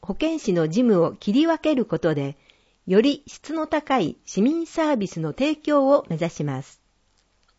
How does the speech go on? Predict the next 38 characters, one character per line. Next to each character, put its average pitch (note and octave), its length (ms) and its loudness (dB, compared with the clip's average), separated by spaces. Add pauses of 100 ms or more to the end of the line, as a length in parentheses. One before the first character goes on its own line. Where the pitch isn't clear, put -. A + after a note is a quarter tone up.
(1300)
予 A3 140 4
防 D#4+ 180 0
接 F4 280 0
種 A3 140 0
に F#3 140 0
つ - 120 -4
い A3 100 0
て E3+ 120 2
の D3 160 -2
問 A#3+ 280 2
い C#4+ 60 2
合 C#4 100 4
わ C4+ 80 0
せ C4+ 120 2
先 A#3+ 300 0
は、 F#3 280 4 (280)
健 D4+ 220 6
康 D#4+ 220 0
保 D4 120 0
健 D#4 260 -2
セ D4+ 200 2
ン C#4+ 80 -2
タ E3+ 180 -2
ー D3+ 60 -4
に D3 240 -6
変 C4 260 -2
更 B3+ 240 4
と A3+ 140 4
な G3+ 120 4
り F3 120 0
ま E3 200 -2
す。 - 160 -20 (1000)
表 D4 240 2
が C#4 140 0
あ C4+ 60 0
り B3+ 120 -2
ま A3+ 220 0
す。 - 180 -16